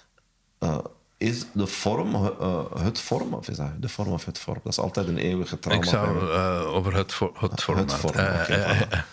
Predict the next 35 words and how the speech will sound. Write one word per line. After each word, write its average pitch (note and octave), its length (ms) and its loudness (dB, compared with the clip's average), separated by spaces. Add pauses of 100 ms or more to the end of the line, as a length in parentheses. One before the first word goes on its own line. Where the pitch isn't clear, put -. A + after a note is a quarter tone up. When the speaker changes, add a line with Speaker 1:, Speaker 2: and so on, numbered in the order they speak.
(120)
Speaker 1:
Ja, F2 160 4
Speaker 2:
eh. D#2 60 0
Speaker 1:
dat E2+ 100 0
is, - 80 -2
dat D#2+ 160 0
is F#2 100 2
een G2+ 60 2
van G2 120 2
de F#2+ 60 2
mysteries G2 460 0
van F#2 140 0
de F2 80 2
Nederlandse F#2 460 0
taal F2 240 0
voor E2+ 140 -2
mij, D#2+ 140 2
het E2 220 0
en E2 140 0
de. D2+ 140 -2 (380)
Speaker 2:
Ja, A2 100 4
format C#3+ 480 2
is G#2+ 120 2
ook A#2 140 2
niet, A2+ 240 0
niet G2+ 140 4
heel G2+ 200 2
Nederlands A#2+ 640 0
als F#2+ 160 -2
woord. A2 440 0
Speaker 1:
Eh, F#2+ 120 4
ja, G#2 240 4 (140)
voilà. F#2+ 200 2 (460)
<laughs> - 540 -6
Maar G#2+ 180 4
dus, A#2 320 -2